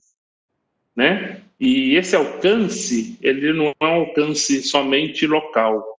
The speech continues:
ele é glocal. Ele é local, mas ele é também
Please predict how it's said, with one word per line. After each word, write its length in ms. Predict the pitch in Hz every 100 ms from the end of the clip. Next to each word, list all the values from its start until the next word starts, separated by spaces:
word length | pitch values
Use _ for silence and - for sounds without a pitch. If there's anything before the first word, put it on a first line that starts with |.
| -
ele 300 | 120 135 123
é 440 | 123 143 - - _ _ _ -
glocal. 1200 | 113 143 151 185 185 - - 127 113 104 - - -
Ele 140 | 117
é 40 | 120
local, 840 | 143 - 131 139 156 - - -
mas 180 | 127 123
ele 160 | 135 127
é 100 | 123
também 680 | 135 123 123 139 131 -